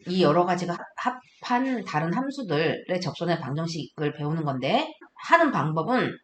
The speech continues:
다 똑같다. 자, 그림을 한번 보자. 어떤 곡선이 있어? 접점이 주어졌고, 그 점에서 접선이 지금 녹색으로 그어져 있는 게 접선이야.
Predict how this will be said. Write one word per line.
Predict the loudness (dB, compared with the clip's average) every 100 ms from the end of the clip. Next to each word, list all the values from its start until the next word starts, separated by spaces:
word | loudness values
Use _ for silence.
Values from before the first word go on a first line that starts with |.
| _
다 | -8 -4
똑같다. | 0 2 2 0 -2 -10 -20 -20 -2
자, | 0
그림을 | 4 4 6 6
한번 | 4 2
보자. | 0 0 0 0
어떤 | -2 -2 -2
곡선이 | -2 2 4 4
있어? | 2 2 4 4 0 -16 -20 _
접점이 | -4 -2 4 4 4
주어졌고, | 2 0 -2 0 2 2
그 | 2 -2
점에서 | 0 2 2 2 -2
접선이 | 0 -4 -4 4 4 6 0 -4 -8 _
지금 | -4 0 0
녹색으로 | 0 -2 -4 0 0
그어져 | 2 4 4 2
있는 | -2 -2
게 | -4
접선이야. | -6 -4 -4 -2 -6